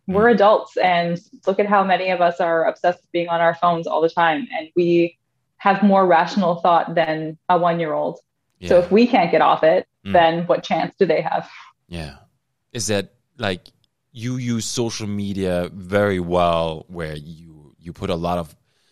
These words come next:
Speaker 2: uh, you present yourself very well, where I find it's very helpful for people to get to know the issues that you present and the help that you offer. And I love that.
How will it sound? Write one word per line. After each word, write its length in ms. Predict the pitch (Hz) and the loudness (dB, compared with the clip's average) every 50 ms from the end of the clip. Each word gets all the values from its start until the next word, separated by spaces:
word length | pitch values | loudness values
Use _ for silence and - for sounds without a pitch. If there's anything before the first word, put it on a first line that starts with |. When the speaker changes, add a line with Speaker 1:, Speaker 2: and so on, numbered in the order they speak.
| _ _ _ _ _ _ _ _ _ _ _ _ _ _ _ _ _ _ _ | _ _ _ _ _ _ _ _ _ _ _ _ _ _ _ _ _ _ _
Speaker 2:
uh, 140 | - 78 78 | -16 -14 -12
you 100 | 78 87 | -10 -10
present 520 | 82 - 101 98 87 92 98 95 95 92 - | -10 -8 -8 -6 -4 -4 -4 -4 -4 -6 -8
yourself 340 | 98 - - - 90 85 80 | -8 -6 -4 -4 -4 -4 -4
very 340 | 82 85 95 92 92 92 | -4 -2 -2 0 0 -2
well, 440 | 87 85 85 90 87 82 80 82 80 80 | -2 -2 -2 -2 0 0 -2 -2 -4 -6
where 440 | 80 80 76 73 73 71 71 - - _ _ _ _ _ _ _ _ _ _ _ _ _ | -6 -8 -8 -8 -8 -10 -12 -16 -18 _ _ _ _ _ _ _ _ _ _ _ _ _
I 100 | - 90 | -16 -14
find 220 | - - 92 90 85 | -10 -8 -8 -6 -8
it's 120 | 76 76 | -8 -10
very 280 | 78 78 87 87 85 85 | -8 -6 -4 -4 -4 -6
helpful 520 | - - 90 95 90 - - - 85 80 | -6 -6 -6 -6 -6 -6 -10 -12 -12 -12
for 500 | - - - 82 80 80 76 73 71 65 - - | -12 -12 -12 -10 -10 -10 -10 -12 -14 -16 -18 -18
people 260 | - - 87 - 90 | -18 -16 -14 -12 -12
to 120 | 80 - 85 | -12 -12 -12
get 240 | 78 - 85 - - | -10 -10 -8 -8 -8
to 100 | - 90 | -10 -8
know 280 | 87 85 85 82 80 | -8 -6 -6 -6 -6
the 160 | 80 90 73 85 | -6 -8 -10 -10
issues 540 | 87 - - - 82 78 76 76 69 - - - _ _ _ _ _ _ | -10 -10 -10 -10 -10 -12 -12 -12 -14 -14 -16 -18 _ _ _ _ _ _
that 220 | 85 82 80 - | -14 -14 -12 -12
you 80 | 95 90 | -12 -14
present 600 | - - 90 78 71 82 80 82 87 107 117 - - _ - | -12 -12 -10 -10 -8 -6 -6 -8 -8 -10 -12 -16 -18 _ -16
and 240 | 85 82 78 73 - _ 101 | -16 -14 -14 -16 -18 _ -20
the 80 | - 85 | -20 -18
help 280 | 73 - 85 87 - _ | -12 -8 -6 -8 -6 _
that 180 | - 85 80 - | -10 -12 -10 -10
you 140 | 82 80 - | -12 -10 -8
offer. 400 | 82 85 85 85 - - 71 69 | -8 -8 -8 -8 -10 -14 -16 -16
And 260 | 69 60 65 73 76 | -16 -18 -18 -16 -16
I 100 | 65 76 | -14 -12
love 240 | 78 85 85 82 - | -10 -10 -10 -10 -10
that. 360 | - 71 71 71 73 - _ | -14 -14 -14 -14 -14 -16 _